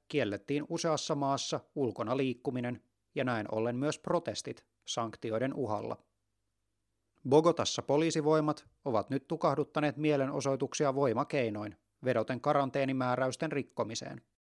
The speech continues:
Kaikille kolumbialaisille koti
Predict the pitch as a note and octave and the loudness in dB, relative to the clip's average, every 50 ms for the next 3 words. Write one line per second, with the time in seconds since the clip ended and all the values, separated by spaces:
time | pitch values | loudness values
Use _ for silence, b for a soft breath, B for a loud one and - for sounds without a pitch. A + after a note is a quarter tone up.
0 | _ _ _ _ _ _ _ _ _ _ _ _ _ _ _ _ _ _ _ _ | _ _ _ _ _ _ _ _ _ _ _ _ _ _ _ _ _ _ _ _
1 | _ _ _ _ - E3 G#3 G#3+ A3 A3+ G3+ - - - E3 E3 E3 D#3 C3+ B2+ | _ _ _ _ 0 2 2 2 2 0 0 0 2 2 4 4 4 4 4 4
2 | B2 A#2 A2+ A2+ A#2 A2+ - A#2+ A2+ A2+ A#2 A#2+ - _ _ _ E3 F#3 F3+ F#3 | 4 6 4 4 2 2 2 0 0 0 0 -2 -4 _ _ _ 2 2 2 2
3 | E3 B2+ - _ _ | -2 -4 -4 _ _